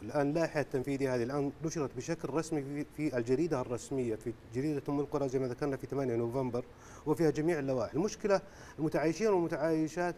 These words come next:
ما يروحون يطالبون بحقوقهم، يخافون إنهم يعرفون إنهم مصابين.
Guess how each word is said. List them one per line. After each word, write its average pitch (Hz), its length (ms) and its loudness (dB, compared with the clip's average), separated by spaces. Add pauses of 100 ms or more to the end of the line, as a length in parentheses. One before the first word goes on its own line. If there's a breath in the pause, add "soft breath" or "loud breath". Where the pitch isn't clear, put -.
(140)
ما 190 120 6
يروحون 214 240 4
يطالبون 165 340 2
بحقوقهم، 170 560 -2
يخافون 165 320 0
إنهم 147 140 0
يعرفون 131 320 0
إنهم 104 160 -2
مصابين. 104 380 -4